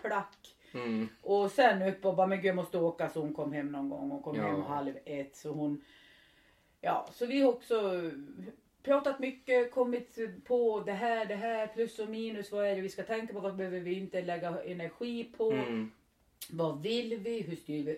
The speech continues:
Speaker 1: upp det, så vi har kommit lite närmare.
Speaker 2: Ja.
Speaker 1: Och det känns gött i magen, det känns bra.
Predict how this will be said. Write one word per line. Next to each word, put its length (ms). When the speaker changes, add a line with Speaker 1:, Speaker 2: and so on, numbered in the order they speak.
Speaker 1:
upp 180
det, 80
så 100
vi 60
har 60
kommit 400
lite 320
närmare. 600
Speaker 2:
Ja. 280
Speaker 1:
Och 920
det 140
känns 360
gött 240
i 60
magen, 320
det 80
känns 280
bra. 240